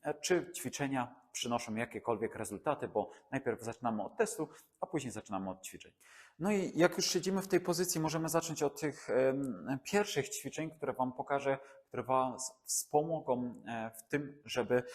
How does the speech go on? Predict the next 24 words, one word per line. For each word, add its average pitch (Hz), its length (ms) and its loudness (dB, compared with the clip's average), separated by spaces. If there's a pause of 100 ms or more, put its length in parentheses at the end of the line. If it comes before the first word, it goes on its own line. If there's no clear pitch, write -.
(260)
m, 113 320 0
zniwelować 147 920 2
te - 100 -10
wszelakiego 117 720 -2
typu - 360 -8
nierówności. 110 880 -2 (320)
I 170 60 -2
zaczniemy 170 360 2
od 151 100 -2
prostego 208 440 2
ćwiczenia, 160 560 2 (480)
e, 135 240 6 (280)
wysuwania 156 760 4 (200)
jednego 127 360 0
kolana 120 380 0
w - 120 -18
przód, - 260 -4 (120)
drugiego 113 340 -2
w - 140 -6
tył, 90 200 0 (180)
tak, 180 280 4
żebyśmy 127 440 -2 (320)
mogli 131 240 0
zacząć 147 640 2